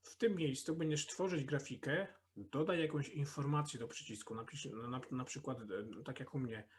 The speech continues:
masz, zobacz, e,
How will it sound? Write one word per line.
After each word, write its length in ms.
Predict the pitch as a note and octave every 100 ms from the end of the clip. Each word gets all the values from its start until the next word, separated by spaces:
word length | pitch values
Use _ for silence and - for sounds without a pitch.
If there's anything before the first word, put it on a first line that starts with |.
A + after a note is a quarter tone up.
| _ -
masz, 440 | A2+ A#2 - - _ _ -
zobacz, 580 | A2+ A2+ G#2 - - - _ _ _ _ _
e, 720 | G#2 A2+ A2+ A#2 A2+ A#2 A#2